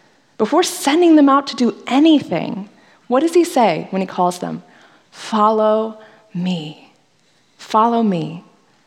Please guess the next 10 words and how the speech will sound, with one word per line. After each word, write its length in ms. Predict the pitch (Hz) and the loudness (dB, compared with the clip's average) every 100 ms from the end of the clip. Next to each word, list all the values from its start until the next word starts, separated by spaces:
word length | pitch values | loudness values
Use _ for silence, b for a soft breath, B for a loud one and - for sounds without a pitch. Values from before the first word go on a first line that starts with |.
| _ _ _ _ | _ _ _ _
That's 200 | 214 - | -10 -10
first. 760 | - 226 180 160 - - - - _ | -8 -6 -6 -8 -14 -16 -18 -20 _
Follow 420 | - - 208 233 220 | -14 -6 -2 0 0
me. 300 | 180 165 - _ _ b b b b b b b b | -2 -6 -14 _ _ b b b b b b b b
He 160 | - 226 226 247 | -2 -2 0 4
always 580 | 277 311 294 269 208 | 4 4 4 2 0
draws 400 | 196 220 226 240 | 0 4 4 4
us 300 | 226 202 - | 0 -2 -4
to 280 | - 311 330 | -2 2 4
himself 840 | 285 269 247 - 220 214 226 - | 4 4 2 0 0 0 -2 -6